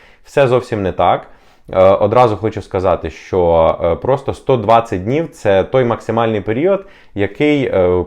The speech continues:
ко-, абсолютно кожен українець має право на таку підтримку. Тобто, якщо ви навіть сьогодні приїдете і поселитесь в якогось поляка, то ви в нього цих чотири місяці зможете без проблем жити безкоштовно, і він буде за вас отримувати, е, по сорок злотих на добу.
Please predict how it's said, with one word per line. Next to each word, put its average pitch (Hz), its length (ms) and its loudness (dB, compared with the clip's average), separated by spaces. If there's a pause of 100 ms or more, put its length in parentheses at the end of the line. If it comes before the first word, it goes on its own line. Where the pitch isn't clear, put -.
ко-, 135 180 2
абсолютно 127 460 -2
кожен 107 300 0
українець 135 500 -4
має 117 220 0
право 127 280 2
на 110 140 -2
таку 117 260 -4
підтримку. 110 640 -2 (360)
Тобто, 113 240 0
якщо 127 220 2
ви 120 100 4
навіть 123 280 0
сьогодні 110 440 2
приїдете 170 600 -2 (220)
і 104 80 -8
поселитесь 117 540 0
в - 20 -4
якогось 110 240 0
поляка, 127 420 0
то 95 120 -4
ви 127 120 0
в 131 60 -4
нього 120 380 -2 (200)
цих 123 220 -2
чотири 101 320 0
місяці 139 400 -4
зможете 113 380 -2
без 87 160 -4
проблем 104 400 -2
жити 113 320 -4 (240)
безкоштовно, 160 720 -2
і 107 100 -4
він 202 180 0
буде 131 220 0
за 107 100 -2
вас 120 260 -2
отримувати, 131 600 -4 (320)
е, 92 120 -2
по 95 140 -4
сорок 156 320 2
злотих 123 360 -2
на 113 140 0
добу. 101 380 -2